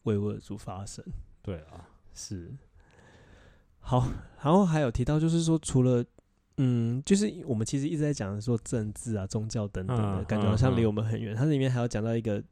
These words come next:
Speaker 1: 呃，就是也是虚构故事，然后让，让你去相信，就是他有提到可口可乐这件事情。那你想，<laughs> 你想到可口可乐，你会先想到什么？
Speaker 2: 我知道，啊，这就是我的专业了。
Speaker 1: 嗯。
Speaker 2: 开心，它的广告反正就是啵，然后气泡，然后亮亮的，然后每个人跑步笑容。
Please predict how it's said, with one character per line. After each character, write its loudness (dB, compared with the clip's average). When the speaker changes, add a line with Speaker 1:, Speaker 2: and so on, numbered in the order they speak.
Speaker 1:
呃， -4
就 -2
是 0
也 -2
是 -2
虚 -2
构 0
故 -2
事， -2
然 -4
后 -2
让， -2
让 -2
你 -8
去 -2
相 -6
信， -10
就 -2
是 -8
他 2
有 2
提 -2
到 -4
可 0
口 2
可 -8
乐 -6
这 -8
件 -8
事 -8
情。 -16
那 0
你 -2
想， -6
<laughs> -20
你 2
想 2
到 0
可 0
口 2
可 -4
乐， -4
你 -8
会 -4
先 -4
想 -2
到 2
什 0
么？ -2
Speaker 2:
我 -6
知 -10
道， -6
啊， -4
这 -2
就 0
是 -4
我 0
的 -4
专 -4
业 -2
了。 -12
Speaker 1:
嗯。 -4
Speaker 2:
开 -4
心， -6
它 -4
的 4
广 -4
告 -2
反 -4
正 0
就 0
是 -10
啵， 4
然 -6
后 -4
气 -4
泡， -2
然 -8
后 -8
亮 0
亮 0
的， -4
然 -8
后 -4
每 -4
个 -6
人 -2
跑 0
步 -2
笑 0
容。 -8